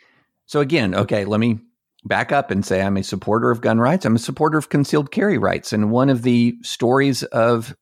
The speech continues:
the United States over the last thirty years or forty years, for those people who are on the right who say, "All we ever do is lose, we never win." The transformation of gun laws in this country to, uh, has been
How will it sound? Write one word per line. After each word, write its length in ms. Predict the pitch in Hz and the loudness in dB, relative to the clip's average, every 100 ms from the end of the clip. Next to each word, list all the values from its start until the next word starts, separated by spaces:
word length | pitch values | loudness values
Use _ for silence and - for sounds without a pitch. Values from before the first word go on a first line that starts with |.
| - | -12
the 160 | 127 | -2
United 400 | 117 117 123 117 | 0 2 2 0
States 340 | - 131 156 - | -2 -2 0 0
over 140 | 101 | 0
the 80 | 101 | 2
last 320 | 107 107 104 | 2 2 0
thirty 220 | 113 110 | 0 2
years 340 | 110 139 135 101 | 2 2 0 -4
or 60 | |
forty 280 | 95 110 107 | -2 0 0
years, 280 | 110 139 113 | 2 2 0
for 140 | - | -2
those 220 | 95 101 - | 0 0 0
people 360 | 107 - 104 | -4 0 0
who 160 | 101 104 | 0 2
are 100 | 104 | 2
on 120 | 104 | 2
the 80 | 101 | 2
right 300 | 110 104 - | 2 0 -4
who 120 | 95 | -8
say, 260 | - 98 87 _ - - _ - | -4 -4 -6 _ -20 -20 _ -4
"All 220 | 135 147 | 0 2
we 160 | 139 131 | 2 2
ever 240 | 131 120 | 2 0
do 220 | 110 127 | 0 2
is 140 | 113 101 | 0 0
lose, 500 | 120 127 120 117 110 | 2 2 2 0 0
we 200 | 113 117 | 0 2
never 360 | 110 117 117 | 2 0 0
win." 460 | 107 113 110 110 98 _ _ _ _ | 2 2 2 0 -2 _ _ _ _
The 140 | - 113 | -6 -4
transformation 800 | - 165 196 135 127 151 - 107 | -2 -2 0 0 0 0 0 0
of 100 | 98 | 0
gun 320 | 139 147 131 _ _ _ | 0 -2 -4 _ _ _
laws 320 | 104 98 95 | 0 0 0
in 80 | 104 | 0
this 140 | 98 - | 0 0
country 420 | 92 98 87 92 | -4 -2 -4 -6
to, 400 | - 120 104 104 _ _ _ _ _ _ | -2 0 0 -2 _ _ _ _ _ _
uh, 380 | 120 101 - 135 - | -2 0 -2 -4 -4
has 280 | 135 117 | -2 0
been 320 | 113 117 104 | 2 2 2